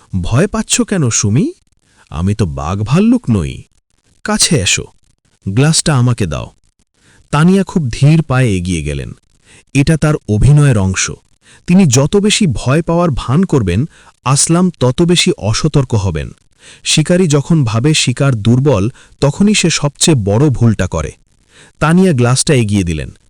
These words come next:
আসলাম গ্লাস নেওয়ার বাহানায় তানিয়ার হাতটা খপ করে ধরে ফেললেন। তানিয়া চমকে ওঠার ভান করলেন। "স্যার, প্লিজ,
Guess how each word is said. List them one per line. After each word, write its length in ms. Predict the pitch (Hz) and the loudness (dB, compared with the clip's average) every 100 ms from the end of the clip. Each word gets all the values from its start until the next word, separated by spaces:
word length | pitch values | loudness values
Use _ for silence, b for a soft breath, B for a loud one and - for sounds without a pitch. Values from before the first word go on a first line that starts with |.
| _ b b - | _ b b -4
আসলাম 440 | 151 - 185 165 | -2 2 2 2
গ্লাস 360 | 113 123 156 160 | 2 0 0 0
নেওয়ার 260 | 160 170 | 0 0
বাহানায় 500 | 101 98 143 151 85 b b b | -2 0 2 2 -2 b b b
তানিয়ার 380 | 113 131 147 147 | 0 2 4 0
হাতটা 380 | - 127 - 143 | -2 -6 -4 -8
খপ 200 | - 220 - | -4 -6 -2
করে 180 | 180 143 | 0 0
ধরে 240 | 104 92 | 0 -2
ফেললেন। 380 | 85 82 69 57 - _ _ b b b _ | -2 -4 -8 -10 -18 _ _ b b b _
তানিয়া 320 | 180 208 208 | 0 2 0
চমকে 360 | - 160 170 - | 0 0 2 2
ওঠার 260 | 170 170 127 | 0 0 -2
ভান 260 | 95 113 | 0 0
করলেন। 360 | 117 95 82 67 - b b b b | 0 -2 -2 -6 -16 b b b b
"স্যার, 240 | - 175 - b b | -2 0 -2 b b
প্লিজ, 340 | 196 180 110 | 0 2 0